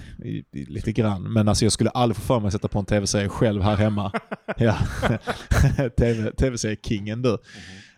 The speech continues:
Speaker 1: Eh, men jag skulle aldrig sätta på en serie själv.
Speaker 2: Mhm.
Speaker 1: Därför att det, det, precis som ett T V-spel så, så f-, kan, får jag sån jävla kris av att det känns så, eh, som att jag inte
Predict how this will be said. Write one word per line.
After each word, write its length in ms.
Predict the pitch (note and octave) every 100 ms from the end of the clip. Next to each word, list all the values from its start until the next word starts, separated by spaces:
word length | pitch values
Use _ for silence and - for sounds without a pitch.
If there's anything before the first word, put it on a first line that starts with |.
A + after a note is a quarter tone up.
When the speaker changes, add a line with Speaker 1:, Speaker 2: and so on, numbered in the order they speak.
| A2
Speaker 1:
Eh, 360 | G2+ G2+ G2+ G#2+
men 160 | - B2
jag 100 | A#2+
skulle 160 | C#3+ C#3+
aldrig 120 | C#3+
sätta 160 | -
på 120 | - D3
en 120 | A#2+
serie 320 | C#3+ C3+ A2
själv. 460 | B2+ - A2 G2+ G#2
Speaker 2:
Mhm. 100 | A2 _ F#2+ F2
Speaker 1:
Därför 300 | A2+ A2 A2+
att 80 | G#2+
det, 380 | A#2 A2 A2 B2
det, 300 | A2 A2 G#2+ - - - -
precis 260 | A#2+ C#3 B2+
som 100 | A2+
ett 80 |
T 160 | - C3+
V-spel 400 | C3 - G#2 G#2
så, 400 | - A2 G#2+ G#2+
så 160 | - -
f-, 100 | - -
kan, 180 | A#2 G#2+ _ _ _ _ -
får 100 | B2+
jag 80 | A2+
sån 160 | A#2+ A#2
jävla 380 | A#2 B2 A2+
kris 720 | A2 - - B2 G#2 G#2 - -
av 340 | A2+ G#2+ G#2+ - - - _ _ _ _ _ _ _ _ _ _ _ -
att 120 | A2+
det 60 |
känns 360 | - B2 G2+ -
så, 460 | A#2 G#2+ G2 G2 G2+
eh, 340 | G2+ G#2 G#2 G2 - _ _ _ _ _ _ _ - - _ _ _ _
som 180 | - B2+
att 120 | A#2
jag 100 | A2+
inte 200 | A2+ -